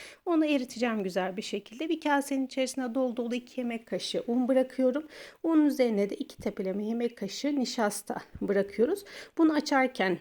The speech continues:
kullanacağız. Nişasta sayesinde, nişastalı unlu sayesinde basit bir şekilde açılıyor. Karışık peynir kullandım ben. Dilediğiniz şekilde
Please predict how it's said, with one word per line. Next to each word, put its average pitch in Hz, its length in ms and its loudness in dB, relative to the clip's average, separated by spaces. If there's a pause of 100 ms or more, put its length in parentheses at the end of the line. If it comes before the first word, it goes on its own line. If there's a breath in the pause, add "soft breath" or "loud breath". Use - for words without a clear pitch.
(120)
kullanacağız. 208 600 0
Nişasta 254 520 0
sayesinde, 208 680 2
nişastalı 220 580 -4
unlu 226 380 2 (160)
sayesinde 220 680 -4
basit - 300 -4
bir 190 60 -10
şekilde 196 520 -2 (280)
açılıyor. 220 500 -8 (540 loud breath)
Karışık 349 400 -2
peynir 269 360 2
kullandım 190 560 -2
ben. 269 220 0
Dilediğiniz 254 480 -2
şekilde 214 560 -6